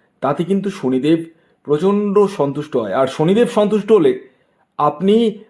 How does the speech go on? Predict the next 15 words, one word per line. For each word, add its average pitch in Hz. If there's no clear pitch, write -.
ভাবতে 143
পারবেন 175
না 175
আপনার 165
জীবনে 170
কী 170
কী 175
পরিবর্তন 156
ঘটতে 123
পারে। 107
যাদের 160
শনি 196
খারাপ 214
রয়েছে, 214
একটা 185